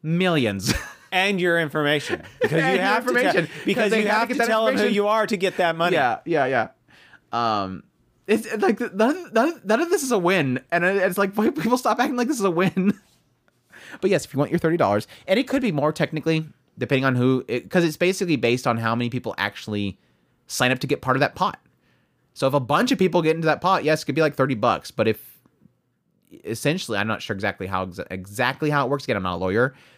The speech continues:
Speaker 1: Less people signing up to get their settlement could mean more money. So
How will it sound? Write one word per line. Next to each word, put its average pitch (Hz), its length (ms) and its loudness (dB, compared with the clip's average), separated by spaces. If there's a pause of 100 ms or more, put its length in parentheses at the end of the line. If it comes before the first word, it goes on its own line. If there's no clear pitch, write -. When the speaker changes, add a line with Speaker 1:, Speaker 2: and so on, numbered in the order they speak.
(720)
Speaker 1:
Less 139 320 0
people 131 520 -4 (260)
signing 135 380 -2
up - 140 -6
to 107 100 -8
get 120 120 -4
their 117 120 2
settlement 120 400 -4
could 110 240 -6
mean 123 160 -6
more 131 140 -8
money. 139 320 -8
So 98 200 -10